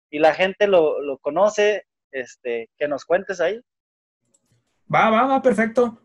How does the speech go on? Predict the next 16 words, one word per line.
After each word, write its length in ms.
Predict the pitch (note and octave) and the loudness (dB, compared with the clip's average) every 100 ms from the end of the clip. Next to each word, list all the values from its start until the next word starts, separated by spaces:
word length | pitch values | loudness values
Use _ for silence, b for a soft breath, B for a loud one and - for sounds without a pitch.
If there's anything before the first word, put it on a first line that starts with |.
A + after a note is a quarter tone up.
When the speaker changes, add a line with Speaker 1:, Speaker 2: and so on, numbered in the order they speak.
| - | -6
Speaker 2:
Pues 140 | E3+ | 0
fíjate, 380 | G#3 G#3+ A3+ - _ _ - | 0 0 -4 -8 _ _ -8
eh, 600 | E3+ E3+ F3 F3 F3 F#3+ G3 | 2 4 6 6 4 0 0
mi 120 | G#3 | 0
highlight 320 | G3 E4+ F#4 | 2 2 2
yo 60 | E4+ | 2
creo 140 | E4 | -2
que 80 | C4+ | -2
fue 140 | G#3+ | 0
algo 140 | A#3 B3 | 2 2
más 280 | B3 A#3+ | 2 0
familiar, 440 | A#3 A3 C#3 D3+ F#3+ | 0 0 0 0 2
igual, 360 | F3 D3+ F#3 | 2 2 0
algo 200 | G3 E3+ | 0 0
más, 340 | F3+ F3 F3+ - _ _ _ _ _ | -2 -4 -6 -14 _ _ _ _ _
digamos, 540 | D#3+ D3+ D#3 F3 - | -10 -6 -4 -6 -10